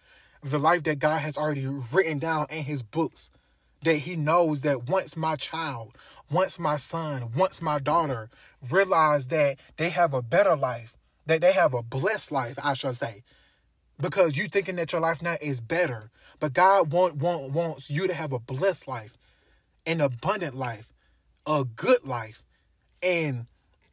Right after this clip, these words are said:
this is the life that you're supposed to live. Let's pray out.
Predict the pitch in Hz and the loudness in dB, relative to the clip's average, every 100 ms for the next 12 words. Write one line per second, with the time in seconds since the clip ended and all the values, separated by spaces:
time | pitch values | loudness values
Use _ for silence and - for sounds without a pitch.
0 | _ 123 220 247 - 175 180 165 160 165 | _ 2 4 4 0 2 4 4 0 -4
1 | 143 - 175 143 - 123 170 104 113 _ | -6 -4 -4 -4 -4 -2 -2 -4 -12 _
2 | _ _ _ _ _ _ _ _ _ _ | _ _ _ _ _ _ _ _ _ _
3 | _ _ _ _ _ _ _ _ 135 180 | _ _ _ _ _ _ _ _ 4 6
4 | - - 160 135 113 | 4 -2 -2 0 -2